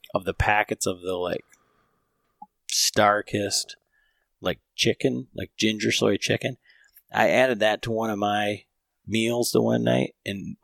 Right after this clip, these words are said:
oh, man, that was probably the best thing that I ate, like, with that Nora rice and that, oh, it was so good. That was, that was great. I, but I didn't have any problem, like, eating any of the stuff. Like, I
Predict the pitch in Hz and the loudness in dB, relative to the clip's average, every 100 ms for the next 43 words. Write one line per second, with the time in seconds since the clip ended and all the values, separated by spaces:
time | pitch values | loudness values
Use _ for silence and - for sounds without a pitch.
0 | - 95 82 - 92 87 87 113 117 117 | 0 0 0 -2 -4 -4 0 2 4 4
1 | 92 - 117 127 117 107 92 90 107 104 | 0 -2 2 4 2 0 -2 0 0 2
2 | - 110 101 98 95 87 90 90 87 _ | -2 -6 -4 -2 0 0 -4 -6 -8 _
3 | 101 107 98 98 - 104 107 104 98 98 | -10 -6 -2 0 0 -2 0 2 2 2
4 | 98 - 98 92 87 _ - 101 104 92 | 0 -2 -6 -8 -8 _ -4 2 4 2
5 | - _ - - _ - 117 - - 107 | -2 _ -20 -20 _ 2 2 2 2 2
6 | 104 92 104 95 90 _ _ _ _ _ | 0 0 0 0 -4 _ _ _ _ _
7 | _ _ _ _ - 110 101 107 98 - | _ _ _ _ 0 2 4 2 0 0
8 | - _ _ _ _ - 95 107 92 87 | -4 _ _ _ _ 4 4 4 -2 -10
9 | _ _ - - 98 98 92 - 131 156 | _ _ -10 0 2 2 0 0 2 4
10 | 170 196 160 127 113 98 - 95 98 95 | 2 2 0 0 0 -2 0 -2 -2 -4
11 | 98 - 107 107 101 98 - - - _ | -6 -4 0 2 0 -4 -14 -20 -20 _
12 | _ - 110 110 98 95 - 95 - - | _ -6 -2 -2 -2 -2 0 0 -2 -2